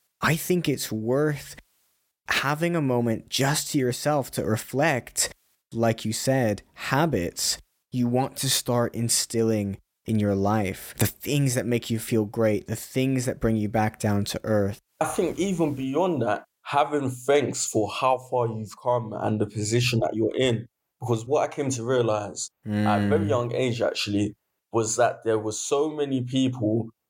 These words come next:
Speaker 2: who were less fortunate than myself in the world. And I could look at my situation, I could look at my environment, and it could always be on my mind.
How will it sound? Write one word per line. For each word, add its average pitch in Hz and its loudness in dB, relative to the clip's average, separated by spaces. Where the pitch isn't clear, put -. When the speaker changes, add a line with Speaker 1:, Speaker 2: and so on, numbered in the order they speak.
Speaker 2:
who 110 -2
were 104 2
less 120 2
fortunate 113 0
than 104 2
myself 104 0
in 107 -8
the 101 -2
world. 104 0
And 107 2
I 110 4
could 110 -8
look 143 -2
at 143 -2
my 139 2
situation, 120 0
I 110 -2
could 110 -10
look 127 0
at 113 0
my 120 2
environment, 113 0
and 107 0
it 98 0
could 110 -6
always 123 2
be 120 0
on 107 2
my 104 -6
mind. 113 -2